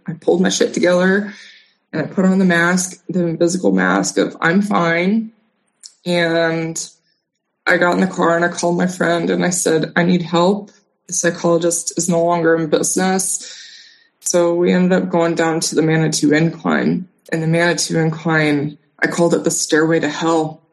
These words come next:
because I, once I got on, I couldn't get off. <laughs> That thing is intense. But talk about all the glory. I, every step I took, I kinda let shit go. And I said, "I am more than this. I have a purpose here."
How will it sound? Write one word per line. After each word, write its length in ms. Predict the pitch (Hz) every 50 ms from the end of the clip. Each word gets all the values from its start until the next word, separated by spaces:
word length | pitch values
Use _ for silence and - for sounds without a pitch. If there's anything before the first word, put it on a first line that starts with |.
| _ _ -
because 260 | 175 175 185 170 147
I, 180 | 151 151 - - - _ -
once 220 | 190 185 190 190
I 80 | 202 175
got 220 | 175 170 156 151
on, 240 | 151 156 180 190 170
I 60 | 151
couldn't 260 | 147 - - 165 160
get 100 | 151 151
off. 600 | 151 160 185 208 180 180 - - - - - - _ _ _ - -
<laughs> 0 | 370 - - - -
That 220 | - - - -
thing 440 | 233 226 226 226 220 240 302 - - - - - - _
is 220 | - - 214 220
intense. 960 | - - 196 190 196 226 220 - 262 214 208 214 208 - - - - - - - - - - - _ _ _ _ - -
But 360 | 208 202 202 190 190 - - - - - _ _ _ _ _ _ _ _ _ _ _ _ _ _
talk 260 | - - - - 202 208
about 760 | 208 185 - - 185 175 170 170 170 165 170 170 165 - - _ _ -
all 160 | 175 175 180
the 80 | 180 165
glory. 380 | 175 170 170 165 165 165 160
I, 340 | 165 165 175 170 - - - - _ _ _ _ _ _ _ _ _ _ _ - -
every 240 | - - 190 190 185
step 280 | - - - 180 180 180
I 100 | 170 156
took, 320 | 151 - 180 165 156 -
I 120 | 165 156
kinda 280 | 156 - - 180 170 165
let 460 | 151 143 143 151 165 156 156 160 - _ _ _ _ _ _ _ _ _ _ _ _ -
shit 420 | - - - 170 160 - - -
go. 360 | - 156 160 165 160 147 -
And 120 | - 165 165
I 40 |
said, 360 | 160 - - - 151 147 - -
"I 140 | - 175 180
am 160 | 190 196 185
more 440 | 170 165 165 165 170 175 175 175 175
than 220 | 170 165 160 156 156
this. 480 | 156 160 160 160 - - - - - -
I 100 | 180 180
have 160 | 180 190 202 185
a 100 | 175 180
purpose 420 | - - 180 180 180 - 180 -
here." 540 | - - 165 160 160 160 160 160 175 185 185